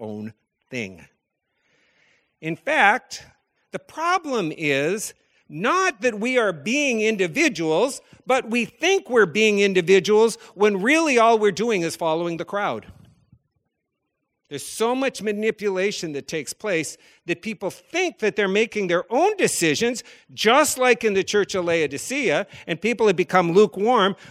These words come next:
but it really became a kind of a group think as everybody else just started to do the same thing. In fact, that's how social media works. It, it actually is based on the premise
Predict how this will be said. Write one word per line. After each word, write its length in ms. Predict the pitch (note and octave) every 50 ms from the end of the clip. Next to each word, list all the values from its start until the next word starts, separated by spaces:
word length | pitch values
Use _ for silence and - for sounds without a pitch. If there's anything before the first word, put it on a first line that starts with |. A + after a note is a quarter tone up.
| - -
but 100 | G3 G3+
it 40 |
really 280 | G3+ G3+ A#3+ D#4+ F4+ D4
became 320 | G#3+ G3+ E3+ - G3+ G3+
a 60 | G3 F3
kind 240 | - G3 A3 G#3+
of 80 | G#3 E3+
a 100 | E3 D3
group 380 | C#3 A#2+ C3+ G3 A3 - - -
think 360 | - C#4 D4+ B3+ D3+ - -
as 240 | E3 C#3+ A#2 - - - - _ _
everybody 480 | E3+ F#3 G#3 A3+ A3+ G3 G#3 G3+ G3+ G3+
else 180 | G#3 G3 -
just 220 | - G3 G3+ E3+ -
started 380 | - G3 F#3+ G3 F#3+ F#3 E3
to 100 | - -
do 180 | F3 D3+ E3 D#3
the 120 | C#3+ D3+
same 320 | - - D#3+ C#3+ C3+ C3+ C3
thing. 420 | - A#3+ B3+ G3 C#3+ A#2+ G2+ - _ _ _ _ _ _ _ _ - - -
In 100 | G3 F#3+
fact, 300 | - B3 C4 C#4 C4+ -
that's 240 | B3 A#3+ A#3 - -
how 100 | A3 G#3+
social 460 | - - G3+ E3+ D#3 - - F3+ E3+
media 360 | E3+ F3 F#3+ E3+ C3+ B2+ A#2+
works. 400 | G#2+ G2+ G#2+ G2+ F#2+ - _ -
It, 220 | D3 C3+ C3 _ _ _ _ _ _ _
it 180 | - E3 F3 - _ _ _ _ _ _ _ _
actually 680 | - F3 G#3+ A3+ - - - C4 C4+ C#4 D4 D4+ C#4+ - _ _ _ _ _
is 220 | - G3 F3+ C#3 -
based 440 | _ - G#3 A#3+ D4 C4 - -
on 180 | B3 A3+ G3+ F#3
the 80 | E3+ D#3+
premise 600 | - - B3 B3 G#3+ F3+ E3 E3+ E3+ - -